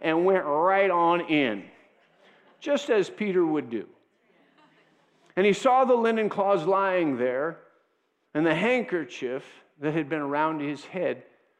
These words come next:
not lying with the linen cloth, but folded together in a place by itself.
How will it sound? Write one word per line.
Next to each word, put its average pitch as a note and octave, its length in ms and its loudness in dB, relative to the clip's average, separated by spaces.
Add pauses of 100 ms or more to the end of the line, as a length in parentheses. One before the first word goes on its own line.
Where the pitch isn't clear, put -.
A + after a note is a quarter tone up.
(380)
not F#3+ 320 2
lying F#3 320 2
with F3+ 140 -4
the E3+ 80 -6
linen D#3 300 -4
cloth, B2 440 -4
but C3 160 -10
folded G3+ 680 -2
together C3+ 760 -4 (680)
in B2 100 -10
a A#2 60 -8
place B2 380 -6
by A2+ 220 -10
itself. - 400 -20